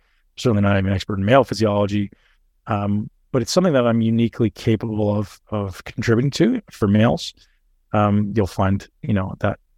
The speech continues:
I've got some very unique insights when it comes to how men over forty can optimize their hormones, optimize their energy, optimize their muscle, optimize their body composition. And, uh, we do it better than everybody else. I'm, I'm supremely confident in that. My, my, myself and my team are, uh,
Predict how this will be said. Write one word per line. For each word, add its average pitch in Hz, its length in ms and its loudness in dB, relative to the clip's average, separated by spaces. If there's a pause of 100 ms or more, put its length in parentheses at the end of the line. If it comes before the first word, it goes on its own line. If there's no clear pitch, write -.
(140)
I've - 100 -6
got 95 160 0
some 101 300 0
very 104 340 2
unique 107 380 0
insights 117 540 0
when 117 100 -2
it 117 80 -4
comes 107 240 -2
to 139 120 -4
how 101 160 0
men 101 240 2
over 104 200 0
forty 107 440 -2
can 104 160 -4
optimize 98 360 -2
their 95 80 -4
hormones, 170 600 2
optimize 107 300 -4
their 101 120 -6
energy, 131 340 4
optimize 117 480 -6
their 113 80 -6
muscle, 117 400 4
optimize 101 380 -4
their 104 80 -4
body 107 200 2
composition. 101 720 -2 (640)
And, 107 400 2
uh, 98 140 -4
we 104 100 0
do 120 160 4
it 110 140 0
better 104 160 2
than 107 100 0
everybody 107 400 0
else. - 380 -4
I'm, 107 240 -2
I'm 113 100 0
supremely 110 480 0
confident 107 380 0
in 107 80 2
that. 120 240 2
My, 107 240 -2
my, 107 120 -2 (140)
myself 107 360 0
and 117 100 -2
my 110 80 2
team 110 320 2
are, 104 160 2 (640)
uh, - 80 -6